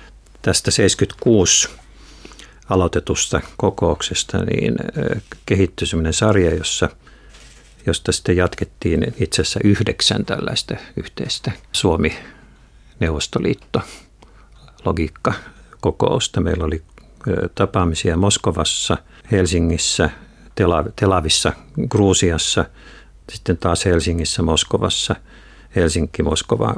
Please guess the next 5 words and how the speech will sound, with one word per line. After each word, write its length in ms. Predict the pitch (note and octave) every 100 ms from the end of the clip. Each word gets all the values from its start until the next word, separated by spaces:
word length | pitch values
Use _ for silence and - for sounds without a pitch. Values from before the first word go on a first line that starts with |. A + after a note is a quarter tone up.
| B2
vuorotteli 640 | F#2+ D#2+ - - G2 F#2 - -
parin 280 | - F2 F2+
vuoden 360 | G2 G2+ G2 - - - - - - - -
välein 480 | A2+ G#2+ G2 F2+ E2+
ja 220 | E2+ E2+